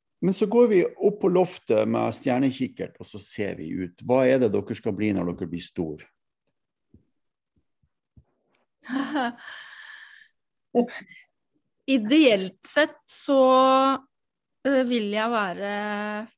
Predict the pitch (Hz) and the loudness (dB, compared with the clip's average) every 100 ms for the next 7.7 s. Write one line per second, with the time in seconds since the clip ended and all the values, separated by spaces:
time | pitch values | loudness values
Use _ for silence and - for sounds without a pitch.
0 | 294 - - - 208 214 - 202 196 202 | -20 -20 -12 -8 -6 -2 -2 -2 -4 -4
1 | 190 220 - 233 330 466 _ _ _ _ | -6 -8 -4 0 0 -2 _ _ _ _
2 | _ _ _ _ _ - 226 226 220 - | _ _ _ _ _ -8 -4 -4 -4 -2
3 | 269 277 208 - _ 190 202 220 - 196 | 2 2 -2 -14 _ -8 -4 -4 -2 -2
4 | 208 208 _ _ _ 196 185 185 180 - | -4 -12 _ _ _ -4 -4 -8 -12 -18
5 | _ _ - 240 185 175 180 185 196 - | _ _ -2 -2 -2 -6 -6 -6 -8 -4
6 | 180 190 - 185 185 - - 330 339 339 | -6 -6 -10 -10 -10 -12 -6 -2 -2 -6
7 | - - - - 101 123 | -16 -20 -20 -8 -2 -2